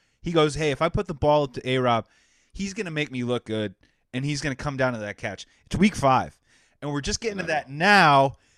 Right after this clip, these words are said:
Speaker 1: Good news that we're getting it to it now, but I'm with you, man. We will always kinda wonder the what could have been. I will also say, though, we have to be very fair, that Andy Dalton came into this game and picked up a pretty big third and six. <laughs>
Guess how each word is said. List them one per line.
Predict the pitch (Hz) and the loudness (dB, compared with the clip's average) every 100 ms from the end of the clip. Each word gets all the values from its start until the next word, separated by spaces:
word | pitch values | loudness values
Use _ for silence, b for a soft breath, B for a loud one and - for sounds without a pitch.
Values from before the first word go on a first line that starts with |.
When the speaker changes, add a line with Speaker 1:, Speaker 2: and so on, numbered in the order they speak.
| _ _ _ _ _ _ _ _ 131 | _ _ _ _ _ _ _ _ -12
Speaker 1:
Good | 120 294 | -4 -2
news | 294 294 247 | 0 0 4
that | 233 | 4
we're | 196 | 4
getting | 247 269 | 4 4
it | 196 151 | 2 -4
to | 165 147 | -2 -4
it | |
now, | 131 131 127 | -2 0 0
but | 123 147 | 0 0
I'm | 151 147 | 0 -2
with | 175 - | -6 -6
you, | 151 | -6
man. | 139 139 139 | -4 -4 -6
We | 143 139 | -6 -6
will | 139 143 | -4 -4
always | 151 156 151 | 0 0 0
kinda | - 156 139 | -4 -6 -4
wonder | 147 143 | -4 -4
the | 135 127 | -4 -4
what | 123 139 - | 0 0 -2
could | - 131 | -4 -4
have | 113 | -4
been. | 156 147 135 | -2 -2 2
I | 147 | 2
will | 151 196 | 2 0
also | 226 214 208 | -2 -4 -6
say, | - 214 | -4 -2
though, | 143 117 | -2 -4
we | 120 | -4
have | 135 135 | -6 -6
to | 151 | -8
be | 151 | -6
very | 151 170 | -2 -4
fair, | - 78 58 - _ _ _ _ _ _ _ | -4 -10 -12 -20 _ _ _ _ _ _ _
that | 120 120 | -8 -4
Andy | 139 190 | -2 0
Dalton | 180 190 180 | 2 2 2
came | 185 170 | -4 -4
into | 180 185 | -6 -6
this | 180 | -6
game | 202 214 165 139 _ _ _ _ _ _ _ _ _ - | -2 -2 -2 -6 _ _ _ _ _ _ _ _ _ -6
and | 151 | 6
picked | 254 - | 6 6
up | 247 | -2
a | 233 | -4
pretty | 254 262 | -4 -2
big | 254 262 214 | -2 -2 0
third | 254 269 | 0 0
and | 254 | -2
six. | - 285 285 - - - - _ - | -2 0 0 -4 -6 -8 -18 _ -6
<laughs> | - - | -4 0